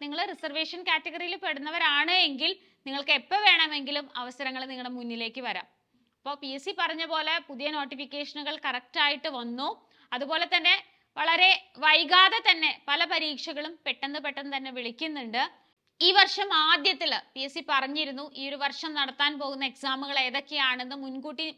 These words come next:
പറഞ്ഞിരുന്നു. അത് പ്രകാരം പരീക്ഷകളെല്ലാം കറക്റ്റ് സമയത്ത് തന്നെ നടക്കുന്നുണ്ട്. അധികം വൈകാതെ തന്നെ എല്ലാ പരീക്ഷകളുടെയും നോട്ടിഫിക്കേഷനും അതുപോലെ ടൈം ടേബിളും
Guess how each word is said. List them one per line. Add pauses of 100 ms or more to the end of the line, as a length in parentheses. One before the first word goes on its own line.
പറഞ്ഞിരുന്നു. (340)
അത്
പ്രകാരം
പരീക്ഷകളെല്ലാം
കറക്റ്റ്
സമയത്ത്
തന്നെ
നടക്കുന്നുണ്ട്.
അധികം
വൈകാതെ
തന്നെ
എല്ലാ
പരീക്ഷകളുടെയും (440)
നോട്ടിഫിക്കേഷനും
അതുപോലെ
ടൈം
ടേബിളും